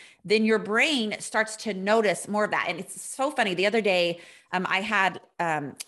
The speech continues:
this, this corporation, and they did a keynote with me, and it was great, and they loved it.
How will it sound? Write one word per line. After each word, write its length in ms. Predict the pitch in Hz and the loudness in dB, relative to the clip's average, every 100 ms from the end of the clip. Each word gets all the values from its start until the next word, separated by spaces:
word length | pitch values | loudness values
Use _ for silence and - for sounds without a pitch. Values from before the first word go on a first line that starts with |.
| - | -2
this, 340 | 180 175 - - - - - | -2 -2 -6 -16 -18 -18 -12
this 280 | 165 180 - | -2 -2 -2
corporation, 760 | - 285 277 202 170 185 160 | 0 2 4 2 2 0 0
and 280 | - 170 165 | -2 -2 -2
they 160 | 175 170 | -2 -2
did 460 | 165 185 175 165 - - - | 0 2 4 2 -6 -12 -12
a 60 | |
keynote 440 | - - 233 202 165 | -10 -2 2 2 2
with 180 | 180 196 | 0 -2
me, 140 | 180 | -2
and 60 | 165 | -2
it 60 | |
was 140 | 143 160 | -4 -4
great, 380 | 208 226 214 - | 2 4 4 2
and 100 | 165 | -2
they 100 | 165 | 0
loved 300 | 202 202 185 | 2 2 2
it. 200 | 196 | 0